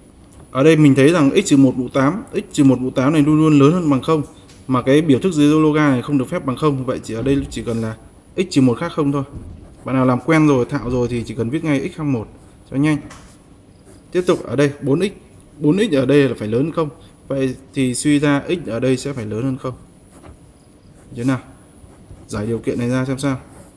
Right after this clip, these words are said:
Ở đây là x lớn hơn trừ ba. X khác một. Và đây x lớn không. Cho giao các điều, điều kiện này lại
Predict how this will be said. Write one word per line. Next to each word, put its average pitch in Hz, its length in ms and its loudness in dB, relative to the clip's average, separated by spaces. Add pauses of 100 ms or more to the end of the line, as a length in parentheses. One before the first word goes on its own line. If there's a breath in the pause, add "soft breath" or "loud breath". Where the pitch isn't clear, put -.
(840)
Ở - 100 -10
đây 131 120 2
là 123 100 0
x 151 180 -2
lớn 139 180 4
hơn 147 140 4
trừ 127 140 -2
ba. 127 300 0 (1800)
X 170 180 -2
khác 165 140 -8
một. 139 280 -2 (2250)
Và 113 80 -10
đây 120 260 -4
x 139 40 -8
lớn 135 260 0
không. 143 120 -4 (1500)
Cho 147 140 2
giao 151 160 4
các 165 100 2
điều, 135 180 6
điều 123 180 -2
kiện 123 120 -2
này 120 120 -4
lại 117 200 -6